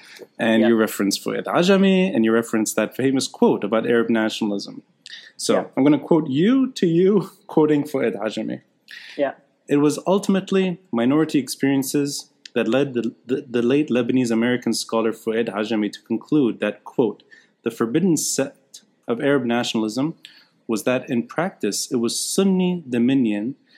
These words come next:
Speaker 1: dressed in secular garb." Okay. Now, I'm going to take issue with a few things. Um,
Speaker 2: Sure, go ahead.
Speaker 1: I would, I don't think he would refer to himself as a Lebanese American scholar. So I'm gonna,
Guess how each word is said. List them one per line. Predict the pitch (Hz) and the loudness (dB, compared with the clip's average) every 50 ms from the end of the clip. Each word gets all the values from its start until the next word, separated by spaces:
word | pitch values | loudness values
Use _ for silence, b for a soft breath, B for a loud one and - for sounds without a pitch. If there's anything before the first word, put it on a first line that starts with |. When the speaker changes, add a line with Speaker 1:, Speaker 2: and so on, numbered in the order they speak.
| b b b b | b b b b
Speaker 1:
dressed | - 127 135 131 - - | -4 -4 -4 -2 -4 -4
in | 127 123 | -4 -4
secular | - - 131 123 120 - 120 113 120 110 | -4 -4 -4 -6 -4 -4 -4 -2 -2 -4
garb." | 101 - 101 - - - - - _ _ _ _ _ _ _ - _ _ _ _ - | -4 -4 -6 -6 -6 -10 -14 -18 _ _ _ _ _ _ _ -20 _ _ _ _ -8
Okay. | - 98 95 92 - - - - - _ _ _ _ _ _ _ | -6 -6 -6 -6 -10 -18 -20 -20 -20 _ _ _ _ _ _ _
Now, | - - - - _ B B B B B B B B | -8 -8 -8 -10 _ B B B B B B B B
I'm | - 117 110 | -4 -2 0
going | 120 117 113 | 0 -2 -2
to | - - | -4 -4
take | - 127 - - | -4 -4 -2 -2
issue | 127 - - - 135 | -4 -4 -2 -2 -2
with | 117 113 107 | -2 -2 -4
a | 101 | -6
few | - - 120 120 | -4 -4 -4 -2
things. | 117 - 151 165 180 - - - _ _ _ _ _ _ _ _ _ _ _ _ _ | 0 0 0 0 0 -4 -8 -18 _ _ _ _ _ _ _ _ _ _ _ _ _
Um, | 101 101 101 101 101 101 98 92 - - _ _ | -2 -2 0 0 0 -2 -2 -4 -4 -8 _ _
Speaker 2:
Sure, | - 226 208 151 - - _ _ - | -2 0 0 0 -2 -6 _ _ -2
go | 185 165 | 0 0
ahead. | 143 120 - - _ _ _ _ _ | 0 -4 -6 -14 _ _ _ _ _
Speaker 1:
I | 120 120 | 0 2
would, | 120 123 127 123 120 - | 2 2 0 0 -4 -4
I | - 135 | -2 2
don't | 120 151 175 185 - | 2 2 2 2 0
think | - 185 185 170 - | 0 0 0 2 2
he | - 135 | 2 2
would | 131 123 | 4 2
refer | 117 - - - 131 123 | 2 0 2 2 0 0
to | 123 - 117 | 0 -2 -2
himself | 113 110 107 - - 117 120 123 - | -2 -2 -2 -2 -2 -2 -2 0 -2
as | 123 110 - | -2 -2 -2
a | 107 | -2
Lebanese | 104 104 98 - 107 107 101 - | -2 -2 -2 0 0 -2 0 0
American | 104 101 104 104 107 107 - 113 104 | 0 0 0 0 0 -2 -2 -4 -4
scholar. | - - - 120 120 117 165 180 - _ _ _ _ _ _ _ _ _ _ _ _ _ _ _ _ _ _ - - | -4 -4 -4 -4 -2 -2 -4 -6 -8 _ _ _ _ _ _ _ _ _ _ _ _ _ _ _ _ _ _ -14 -4
So | - 135 | 0 2
I'm | 127 127 | 2 4
gonna, | 131 131 127 - - | 4 4 2 2 -2